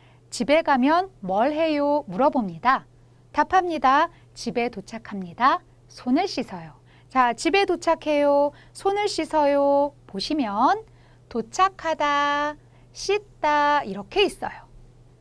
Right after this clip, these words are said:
그리고 앞에 도착하다 뒤에 오늘 배운 문법을 써야 됩니다. 어떻게 쓸까요?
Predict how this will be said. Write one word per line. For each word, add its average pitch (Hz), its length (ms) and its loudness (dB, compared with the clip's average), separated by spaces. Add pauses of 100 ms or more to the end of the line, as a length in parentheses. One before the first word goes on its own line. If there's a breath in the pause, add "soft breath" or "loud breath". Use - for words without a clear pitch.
(200)
그리고 294 640 0
앞에 339 640 -2
도착하다 285 960 -4
뒤에 208 640 0 (280 soft breath)
오늘 269 380 0
배운 240 380 -2
문법을 240 440 -4
써야 320 280 0
됩니다. 214 500 -8 (340 soft breath)
어떻게 349 360 -4
쓸까요? 233 640 0